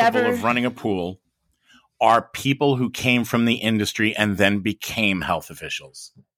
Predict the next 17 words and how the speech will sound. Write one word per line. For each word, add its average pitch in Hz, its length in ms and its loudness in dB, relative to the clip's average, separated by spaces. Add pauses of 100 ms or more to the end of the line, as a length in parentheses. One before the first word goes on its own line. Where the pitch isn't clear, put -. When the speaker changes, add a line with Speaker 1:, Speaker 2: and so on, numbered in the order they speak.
Speaker 1:
There 185 240 4
you 165 120 2
go. 151 360 -4
I 175 160 2
would, 170 240 -2
I 190 140 2
will 214 140 2
accept 139 460 0
Speaker 2:
That's - 0 -
Speaker 1:
that 139 260 0
as 156 220 2
Speaker 2:
it. 151 80 -6
Speaker 1:
an 139 80 -6
answer. - 360 -8 (760)
Speaker 2:
Outside 147 600 2
of 143 120 -4
that 139 460 2